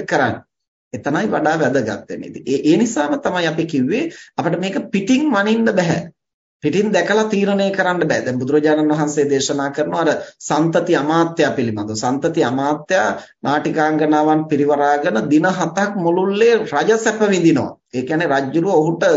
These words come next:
දුන්නයි වරප්‍රසාදය ප්‍රත්‍යන්ත දේශයක, අ, කැරැල්ලක් මැඩ පවත්වපු නිසා. ඉතින් අන්තිමට දැන් තමන් ප්‍රිය කරන, වඩාම ඇලුම් කරන නාටිකාංගනාවත් එක්කලා උද්‍යානයට යනකොට බුදුහාමුදුරුවෝ ප්‍රමුඛ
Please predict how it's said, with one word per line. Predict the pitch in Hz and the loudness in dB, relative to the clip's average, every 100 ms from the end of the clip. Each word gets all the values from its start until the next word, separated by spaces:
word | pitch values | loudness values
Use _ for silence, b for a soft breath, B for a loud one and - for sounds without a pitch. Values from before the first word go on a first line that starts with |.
| 110 - 120 | 0 -6 -2
දුන්නයි | 175 220 208 156 | 0 2 2 4
වරප්‍රසාදය | 143 151 165 160 147 139 135 143 135 B B 131 123 | 4 2 0 -2 0 0 2 2 2 B B -6 -2
ප්‍රත්‍යන්ත | 147 147 147 151 | -2 0 0 2
දේශයක, | 139 139 143 143 135 | 2 2 2 0 0
අ, | 143 120 - - 117 110 | 0 0 -4 -8 -6 -4
කැරැල්ලක් | 110 151 156 147 147 | 0 2 4 2 2
මැඩ | 139 131 127 | -2 -2 -2
පවත්වපු | 123 120 120 104 | -2 -2 -6 -10
නිසා. | 98 - - B B B | -12 -14 -18 B B B
ඉතින් | - 185 | 0 2
අන්තිමට | 139 156 202 214 226 226 156 - _ _ _ _ _ _ - | 2 2 2 0 2 0 0 -8 _ _ _ _ _ _ -10
දැන් | 139 139 | -2 -2
තමන් | 143 139 170 180 | 0 0 0 0
ප්‍රිය | 160 170 214 | 2 4 4
කරන, | 214 208 208 214 202 - - 131 | 2 0 0 -2 -4 -6 -6 -4
වඩාම | 120 120 147 208 233 | -2 0 2 2 2
ඇලුම් | 214 190 214 208 | 2 2 0 0
කරන | 208 190 190 175 131 | 0 2 2 0 0
නාටිකාංගනාවත් | 151 180 180 185 175 170 170 165 165 165 | 0 0 0 0 0 0 2 2 2 0
එක්කලා | 160 160 160 151 131 113 | -4 -2 0 2 2 0
උද්‍යානයට | 143 151 180 170 170 156 | -2 0 2 2 2 0
යනකොට | 143 160 226 | 0 -2 -2
බුදුහාමුදුරුවෝ | 156 170 185 190 185 190 196 | 0 0 0 -2 -4 -4 -2
ප්‍රමුඛ | 196 202 | -2 -2